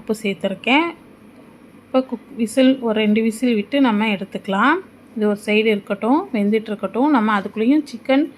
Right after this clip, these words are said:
இது வந்து கிரேவி பண்ண போறேன். அதுக்கு ஒரு ரெண்டு வெங்காயம் கட் பண்ணி வச்சிருக்கேன். ஒரு ரெண்டு டேபிள் ஸ்பூன் அளவு எண்ணெயில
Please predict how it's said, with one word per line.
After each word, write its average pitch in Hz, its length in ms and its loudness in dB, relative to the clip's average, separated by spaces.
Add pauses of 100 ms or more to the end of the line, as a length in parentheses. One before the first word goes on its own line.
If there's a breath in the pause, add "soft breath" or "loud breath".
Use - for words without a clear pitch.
(600 loud breath)
இது 226 160 0
வந்து 214 180 4 (120)
கிரேவி 240 300 6 (100)
பண்ண 202 160 0 (120)
போறேன். 226 320 2 (120)
அதுக்கு 214 260 0
ஒரு 226 160 2
ரெண்டு 196 220 0
வெங்காயம் 220 420 0
கட் 185 120 -6 (100)
பண்ணி 208 240 0
வச்சிருக்கேன். 220 580 -2 (760 loud breath)
ஒரு 226 120 2 (100)
ரெண்டு 214 180 4 (100)
டேபிள் 233 300 4
ஸ்பூன் 214 280 -2
அளவு 202 180 2 (140)
எண்ணெயில 208 340 0